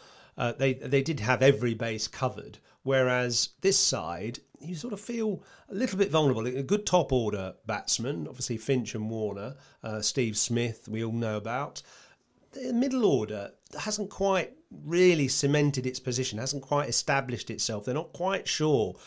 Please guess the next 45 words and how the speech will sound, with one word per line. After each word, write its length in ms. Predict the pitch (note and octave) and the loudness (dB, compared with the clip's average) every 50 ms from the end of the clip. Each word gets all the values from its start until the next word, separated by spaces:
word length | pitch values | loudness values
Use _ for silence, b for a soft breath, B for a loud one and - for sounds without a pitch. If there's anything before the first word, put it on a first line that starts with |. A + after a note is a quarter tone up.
| B B B B | B B B B
There's 160 | C3+ B2 B2+ | -2 0 0
a 40 | B2+ | 0
sort 200 | - D#3 C#3 C#3 | 0 2 0 0
of 100 | A#2+ - | 0 0
Glenn 260 | D3+ D#3 D3 C#3 B2+ | 0 2 2 4 4
Maxwell 580 | B2+ C#3+ C#3+ C#3+ - - - - C3 C3 C3+ C3 | 4 4 4 2 -2 -6 -4 -2 0 0 0 0
who's 160 | B2 A#2 A#2+ | -2 -2 -4
a 60 | A#2+ | -2
bit 140 | A2 C#3+ C#3 | -2 -2 -2
of 80 | B2 | 0
an 80 | A#2 B2 | 0 0
enigma, 600 | B2 B2 B2 B2 A#2+ A#2 A#2+ B2 B2 B2+ B2+ B2 | 0 2 0 0 -2 -2 -4 -2 -2 -2 -2 -4
and 100 | A#2 A2+ | -4 -4
there's 260 | A#2 A#2+ A2 G#2 - B B B B B B B | -4 -2 -2 -4 -6 B B B B B B B
Marcus 420 | - B2 C3+ C#3 C3+ C#3 C#3 B2+ - | -2 2 2 2 2 2 0 -2 -2
Stoinis 500 | - - - C3+ C3 C3 B2 B2 A#2 - | -2 0 0 2 2 2 2 2 0 0
who 160 | A#2 A2+ A2+ | -2 -4 -4
can 340 | A2+ - C3 C#3 C3+ B2+ A#2 | -2 0 0 0 2 0 0
come 240 | F#2 A#2 A2 G#2+ A2+ | -2 -2 -4 -2 -2
off, 320 | B2 C#3+ C#3 - - - _ | -4 -4 -6 -10 -14 -6 _
but 300 | B2+ A#2 A#2+ - - B B B B B B B - A#2+ | -2 -2 -2 -4 -10 B B B B B B B -12 -6
seemed 420 | - - D#3 C#3+ C3+ B2+ A#2 - D3+ | -4 0 0 2 2 2 0 0 0
maybe 300 | D3+ D#3+ D#3 C#3 C#3+ C#3+ | 0 0 2 2 2 2
a 40 | |
bit 280 | C#3+ C#3+ D3+ C#3+ - - | 2 2 -2 -2 0 0
limited. 580 | B2+ B2+ C3 C3 C3 B2+ - - D#3 E3 D#3 C#3+ | 2 4 4 4 4 2 2 -2 -4 -4 -4 -4
He's 140 | B2 B2 | -2 0
not 200 | C#3 C#3+ C#3 C3+ | 0 -2 -2 -2
great 300 | G#2 C3 B2+ B2+ B2 B2 | 0 2 4 4 2 0
against 360 | - G#2+ B2 A#2+ A2+ - - - | -2 -4 -4 -4 -2 -2 -2 -2
spin. 560 | - - - C3 C3 C#3 D3 E3+ F3+ F#3 - b b b b b b b | -2 -2 -2 -2 0 0 -2 -4 -6 -10 -10 b b b b b b b
So 540 | b - - F3 E3 D#3+ D#3+ D#3 D#3 D#3 - - _ _ _ _ _ _ C#3 | b 0 2 4 4 4 2 0 -2 -4 -10 -16 _ _ _ _ _ _ -10
do 100 | C#3+ F#3+ | -6 -6
you 80 | G3 | 0
think, 240 | - G#3+ G#3 D3+ - | 2 2 2 2 2
I 60 | C3+ | 2
mean, 120 | C#3 C#3 C#3 | 2 2 4
whereas 240 | E3 F3+ E3 D3 D3 | 4 4 4 4 4
England 240 | D#3 D#3 C#3 B2 B2 | 4 2 2 2 2
have 80 | A2+ | 2
got, 200 | A#2+ C3 C3 - - - _ _ _ | 2 0 0 0 -6 -16 _ _ _
you 80 | - A#2 | -6 -6
know, 80 | A2+ | -6
Buttler, 540 | G#2+ G#2 D#3 D3 C#3 - - G#2+ F#2+ F2+ G#2 | -2 2 2 2 2 2 -2 -8 -10 -8 -8
who 260 | A2+ A#2+ A2 A2 A2+ | -6 -6 -6 -6 -8